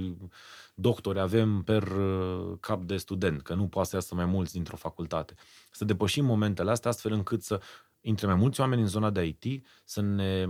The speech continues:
uh, creștem brandul ăsta de țară ca destinație bună pentru oameni creativi care livrează calitate,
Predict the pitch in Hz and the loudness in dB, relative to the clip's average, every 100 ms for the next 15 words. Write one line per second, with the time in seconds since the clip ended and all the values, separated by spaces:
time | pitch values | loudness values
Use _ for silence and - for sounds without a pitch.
0 | 85 90 87 85 - 120 110 98 101 95 | -2 -2 -2 -2 -2 0 2 2 2 2
1 | 87 90 82 - 87 87 123 123 - 85 | 0 -2 -4 -2 0 0 -2 -4 -6 -4
2 | 82 87 82 - 95 92 85 80 90 80 | -4 -6 -8 -4 -4 -2 -4 -2 -2 -2
3 | 78 82 85 82 80 80 - 82 82 80 | -4 -2 -2 -2 -2 -4 -4 -8 -4 -4
4 | 80 85 87 - 80 76 - 82 107 | -2 -2 -4 -6 -6 -4 -2 -2 -2